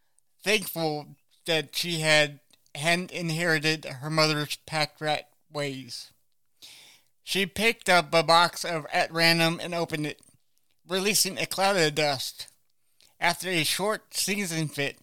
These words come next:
she began so-, sorting through it. As she had suspected,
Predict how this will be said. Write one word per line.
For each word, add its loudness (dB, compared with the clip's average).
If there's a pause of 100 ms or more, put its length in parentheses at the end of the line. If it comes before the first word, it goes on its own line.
(380)
she -4
began 2
so-, -4
sorting 0
through -6
it. -12 (640)
As 2
she 0
had 4
suspected, -4